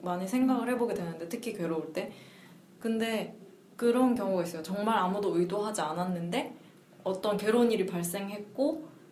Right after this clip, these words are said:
그거의 원인을 찾다 보면 "아, 이게 정말 운명이거나 내가 이렇게 될 운명이었거나 아니면 걔가 정말로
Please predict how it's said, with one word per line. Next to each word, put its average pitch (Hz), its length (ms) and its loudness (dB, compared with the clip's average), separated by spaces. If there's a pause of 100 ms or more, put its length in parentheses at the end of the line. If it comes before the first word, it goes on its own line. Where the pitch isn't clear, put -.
그거의 233 320 2
원인을 208 440 4
찾다 262 320 2
보면 196 500 -2
"아, 185 80 -2
이게 185 340 0
정말 180 720 -2 (320)
운명이거나 214 880 4
내가 180 160 0
이렇게 185 280 0
될 190 100 0
운명이었거나 190 680 -2
아니면 185 600 -4
걔가 208 240 -4
정말로 202 680 0